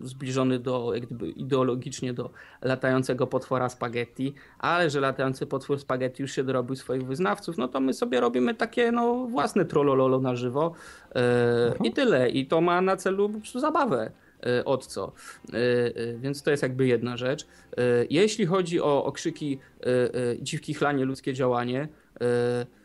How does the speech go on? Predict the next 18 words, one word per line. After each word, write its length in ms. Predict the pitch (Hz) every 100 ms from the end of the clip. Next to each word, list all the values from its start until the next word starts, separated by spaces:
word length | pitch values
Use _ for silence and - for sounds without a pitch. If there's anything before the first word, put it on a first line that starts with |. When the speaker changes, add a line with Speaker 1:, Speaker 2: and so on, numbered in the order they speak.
| - - -
Speaker 1:
faktycznie 720 | - - 143 - 254 - 135 -
było 300 | 120 233 226
tak, 360 | - 147 131 120
że 200 | 127 127
kiedyś 400 | - 165 151 131
w 60 | 127
Gdańsku 480 | 131 147 185 -
byliśmy 460 | 131 160 180 165 151
na 280 | 143 135 131
zamkniętych 680 | - 127 160 - 349 349 -
urodzinach 600 | 294 330 311 285 131 127 - - -
kolegi, 500 | - 262 135 311 156
Speaker 2:
<laughs> 280 | 185 _ _
Speaker 1:
e, 160 | 127 127
potem 320 | 208 214 262
przechodziliśmy 640 | - 185 185 175 180 185
do 140 | 160 165
lokalu, 540 | 151 147 123 131 165